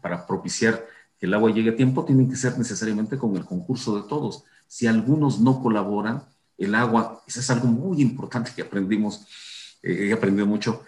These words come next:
que es que si el agua no se da cuenta de la presencia de todos,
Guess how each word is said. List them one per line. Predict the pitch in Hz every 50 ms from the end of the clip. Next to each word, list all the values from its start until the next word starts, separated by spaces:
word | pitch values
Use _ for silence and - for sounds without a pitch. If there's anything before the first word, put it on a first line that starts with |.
| - - _ _
que | - 117
es | 113 113 - - - _ _ _ _ _ _ _ _
que | - 117 110
si | - - - 107 107 - - -
el | 110 107
agua | 117 139 143 - 143
no | 139 147
se | 135 - 131
da | 131 123
cuenta | - - 139 135 127 - - - - - - -
de | - 95 101
la | 92 101 98 -
presencia | 113 95 98 - - 123 127 127 127 131 127
de | 113 110
todos, | - - 107 101 95 95 92 87 87 - - - _